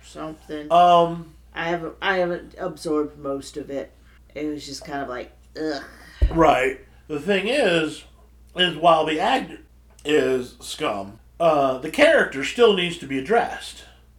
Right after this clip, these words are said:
Speaker 2: And I wonder what they're, you know, how, how are they going to address the fact that if you're bringing back, basically everybody se-, that, that can come back seems to be, has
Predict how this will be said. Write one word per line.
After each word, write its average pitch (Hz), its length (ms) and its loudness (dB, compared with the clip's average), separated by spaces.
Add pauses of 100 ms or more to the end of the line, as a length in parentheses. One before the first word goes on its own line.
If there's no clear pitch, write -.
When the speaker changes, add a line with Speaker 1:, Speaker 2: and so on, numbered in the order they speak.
(1300)
Speaker 2:
And 160 120 -4
I 160 100 4
wonder 190 380 4
what 151 360 4
they're, 151 360 -4
you 147 100 -4
know, 123 120 -4
how, 185 260 2
how 214 400 0
are 202 80 4
they 185 240 -2
going 160 380 -4
to 139 160 -6
address 135 600 0
the 131 120 -6
fact 135 480 -2
that 127 200 -6
if 120 120 -14
you're 151 140 -6
bringing 160 360 -4
back, 139 480 0 (640)
basically 185 520 2
everybody 180 580 4
se-, 143 240 -12
that, 135 260 -4
that 123 160 -10
can 123 140 -16
come 151 280 -2
back 131 280 -2
seems 170 360 -4
to 139 220 -6
be, 120 220 -10
has 127 320 -6